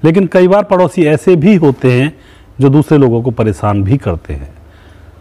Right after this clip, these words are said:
तो दोस्तों, आपको जो भी कुछ लगता है यहाँ पे आप अपनी राय कमेंट बॉक्स में लिख सकते हैं। अगर आपको हमारे वीडियोज़ अच्छे लगते हैं और कुछ जानकारी यहाँ से मिलती है तो हमारे वीडियो को शेयर ज़रूर कर दिया करें, यह हमारे ऊपर आपका बहुत बड़ा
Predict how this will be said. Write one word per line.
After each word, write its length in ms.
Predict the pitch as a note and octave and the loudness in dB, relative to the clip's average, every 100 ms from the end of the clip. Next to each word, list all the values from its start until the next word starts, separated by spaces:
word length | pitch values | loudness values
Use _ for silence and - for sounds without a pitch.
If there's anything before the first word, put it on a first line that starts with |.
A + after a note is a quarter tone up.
| - - F#3 | -20 -6 -2
तो 60 | |
दोस्तों, 220 | F3 A3+ G3 | 0 -2 0
आपको 320 | G#3 D#3+ - | 0 0 -2
जो 160 | F3 F3+ | 0 0
भी 80 | F#3 | 0
कुछ 220 | F#3 D3+ | -2 -2
लगता 260 | D3+ C3 E3 | -2 0 0
है 60 | |
यहाँ 140 | D#3+ D3+ | 0 0
पे 80 | |
आप 120 | D#3+ D3 | -2 0
अपनी 160 | D3 | 0
राय 140 | C#3 C3 | 0 0
कमेंट 240 | C#3 B2+ | -2 -2
बॉक्स 180 | A#2+ - | -4 -2
में 80 | A2+ | -2
लिख 140 | A#2 | -2
सकते 300 | C#3+ - C#3+ | -4 -2 -4
हैं। 220 | A#2+ D#3 - - - D#3+ | -2 -6 -10 -20 -8 -2
अगर 180 | E3+ | 2
आपको 220 | G3 G3+ G3 | 2 0 0
हमारे 200 | G3+ E3 | 0 0
वीडियोज़ 300 | E3 F#3+ F3 | 0 0 -2
अच्छे 220 | - F#3+ | -2 0
लगते 300 | D#3+ - D3 | 0 -2 0
हैं 80 | E3 | 0
और 100 | D3+ | 0
कुछ 260 | F3 - | -2 -2
जानकारी 440 | B2+ C3+ C3 D3 C#3+ | 0 0 0 0 0
यहाँ 120 | C3 | -2
से 140 | - | -2
मिलती 360 | A2+ B2+ C3 B2+ | -2 -2 -2 0
है 180 | B2 C3 - - - | 0 -2 -16 -10 -2
तो 80 | |
हमारे 200 | D3 F3 | 0 2
वीडियो 260 | D#3+ D3+ D3+ | 2 0 0
को 80 | E3 | -2
शेयर 300 | - D3+ C3+ | 0 0 2
ज़रूर 280 | B2+ F3 E3+ | 2 2 0
कर 140 | C3 | -2
दिया 200 | A2+ G#2+ | 0 -2
करें, 260 | G#2+ B2+ D#3+ - - - | -2 -6 -6 -14 -12 0
यह 200 | D#3+ F#3+ | 2 2
हमारे 240 | G3 F3 E3+ | 2 0 0
ऊपर 220 | D3+ D#3 | 0 0
आपका 240 | D3 D#3+ | 0 -2
बहुत 180 | C#3 B2 | 0 0
बड़ा 260 | A#2+ B2+ | 0 -2